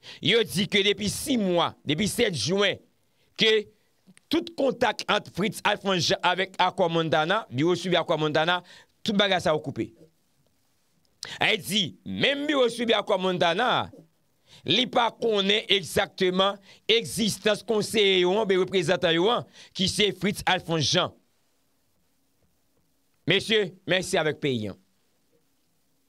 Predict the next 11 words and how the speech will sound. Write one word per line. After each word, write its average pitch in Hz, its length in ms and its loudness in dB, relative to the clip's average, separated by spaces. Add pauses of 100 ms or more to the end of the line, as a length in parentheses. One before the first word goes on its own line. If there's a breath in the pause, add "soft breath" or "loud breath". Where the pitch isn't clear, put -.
(920)
Mesye, 190 360 2
dam, 214 240 0
mèsi 202 460 -2 (880)
avèk 180 320 0
peyi, 190 400 2
an, 135 120 -4 (180)
nou 160 120 -4
kraze, 143 480 0
an. 117 100 -6 (1200 loud breath)
Mèsi 233 560 0
paske 214 360 2